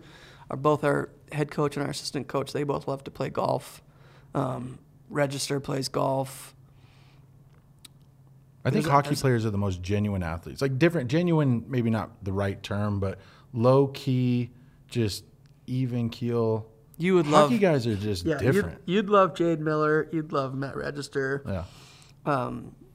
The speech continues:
Speaker 1: uh, there's, I mean, there's a ton of good guys on this team. I, I really do think they have a chance to win the whole thing. So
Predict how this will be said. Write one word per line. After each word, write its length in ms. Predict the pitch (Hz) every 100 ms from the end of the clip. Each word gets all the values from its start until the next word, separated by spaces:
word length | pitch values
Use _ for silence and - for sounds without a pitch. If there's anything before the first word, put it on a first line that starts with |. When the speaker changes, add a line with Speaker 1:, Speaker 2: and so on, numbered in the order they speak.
| - - - - - - - - - -
Speaker 1:
uh, 80 |
there's, 280 | 139 143 135 -
I 60 |
mean, 140 | 139 135
there's 160 | 131 127
a 60 |
ton 240 | 113 139 123
of 80 |
good 160 | 117 120
guys 280 | 131 127 127
on 120 | 131
this 160 | 127 -
team. 300 | 135 131 143
I, 100 | 143 -
I 120 | 147
really 280 | 143 135 123
do 120 | 131
think 180 | 123 135
they 60 | -
have 120 | -
a 40 | -
chance 320 | - - -
to 80 | -
win 120 | -
the 80 | -
whole 120 | -
thing. 240 | - -
So 300 | - - -